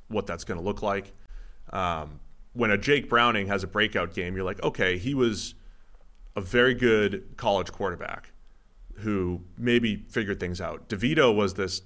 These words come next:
up and down roller coaster ride in college across two different schools, and they won some games at Illinois and the whole thing, but, like, it's almost like, like you're expecting that to regress a little bit. You're expecting Brock Purdy to regress,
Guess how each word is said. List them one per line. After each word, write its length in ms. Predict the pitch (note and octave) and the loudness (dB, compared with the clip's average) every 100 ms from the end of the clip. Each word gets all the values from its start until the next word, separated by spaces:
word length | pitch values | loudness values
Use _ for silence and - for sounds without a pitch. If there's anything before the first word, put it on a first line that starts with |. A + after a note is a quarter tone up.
| - | -2
up 160 | A#2 A#2+ | -2 0
and 100 | A2 | 2
down 280 | G#2 F#2 | 2 2
roller 240 | F#2 A2 G#2+ | 2 2 2
coaster 340 | G#2+ F#2 F#2+ | 0 -2 -2
ride 260 | F2+ E2 E2 | -4 -4 -4
in 160 | D#3 B2+ | -4 -4
college 500 | - A#2+ F#2+ E2 - | 0 0 0 -4 -8
across 360 | G2+ A2 F#2+ - | -4 -2 -2 -2
two 260 | - E3+ | -4 -2
different 320 | D3 C3+ F#2+ | 0 0 -2
schools, 580 | F2 - B2+ F#2 - - - - - - - - - | -6 -4 -4 -4 -6 -10 -16 -20 -20 -20 -20 -20 -10
and 200 | - A2+ | -2 2
they 60 | A#2+ | 4
won 200 | C3+ C3 | 4 2
some 160 | A2+ | 0
games 400 | G#2 G#2+ G#2+ G#2 | 0 2 2 0
at 60 | G2+ | 2
Illinois 460 | A2 G#2 G2 G2+ F#2+ | 2 2 2 2 2
and 80 | |
the 60 | F#2 | -2
whole 120 | F#2+ | -6
thing, 220 | F#2 G2+ | -4 -4
but, 220 | F#2 F#2+ F#2 | -2 -4 -4
like, 220 | F2+ D#2+ - - - _ - - - - - - - | -10 -10 -18 -20 -20 _ -20 -20 -20 -20 -20 -20 -8
it's 120 | A#2+ | -2
almost 260 | D3 C#3+ B2 | 2 2 0
like, 240 | F#2 - - | -2 -6 -6
like 220 | G#2+ F#2+ | -4 -2
you're 120 | G#2 | -2
expecting 640 | F2 - - - B2+ - G#2 | -2 -2 -2 0 0 0 -2
that 240 | F#2 F2+ | 0 -2
to 220 | - F2 - - - - - - - | -4 -6 -8 -16 -20 -20 -20 -20 -12
regress 400 | F#2 G2+ G#2+ - | -6 0 0 0
a 60 | |
little 180 | A#2 A#2 | -2 -2
bit. 240 | A#2+ C3+ - - - - | -2 -6 -8 -20 -20 -14
You're 180 | - C#3 | -2 0
expecting 520 | C3+ - F#3+ E3 C3+ | 0 2 4 4 2
Brock 300 | G#2+ A#2+ G2+ - | 2 4 2 2
Purdy 300 | F3 E3 A2 | 2 2 0
to 80 | F#2+ | 0
regress, 580 | F#2 F#2+ F2+ F#2+ - | -2 0 0 0 -6